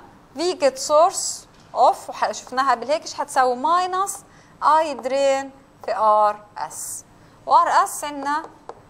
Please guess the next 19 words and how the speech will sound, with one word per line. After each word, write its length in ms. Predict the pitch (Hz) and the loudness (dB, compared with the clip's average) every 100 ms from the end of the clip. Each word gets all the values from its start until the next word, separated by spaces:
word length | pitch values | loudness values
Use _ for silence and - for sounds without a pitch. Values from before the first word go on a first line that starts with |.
| - | -4
ماينس 380 | 247 247 214 - | 2 2 0 -10
اتنين 400 | - 262 226 180 | -8 -6 -6 -8
وسبعة 340 | 196 269 262 262 | -6 -2 0 0
من 160 | 262 | 0
عشرة 360 | 277 302 330 320 | -2 -2 -2 -2
في 160 | - | 2
عشرة 460 | 302 349 - 240 233 | 2 2 0 -4 -2
قوة 220 | 302 294 294 | -2 0 0
تلاتة 800 | 294 311 330 320 339 - 254 | 0 0 -2 2 2 2 2
اي 140 | 262 269 | 2 0
درين. 300 | 226 190 190 | -6 -6 -6
هي 160 | 240 | -6
اول 360 | 294 269 269 294 - - _ _ _ _ _ 214 | -2 4 4 2 -6 -20 _ _ _ _ _ 2
معادلة 520 | 208 233 262 302 330 | 4 6 4 2 0
اللي 100 | 285 | -2
هي 100 | 269 | -6
بتجينا 360 | - 262 294 | -8 -8 -6
من 220 | 269 254 262 | -6 -6 -6
مين؟ 260 | 285 311 | -4 -6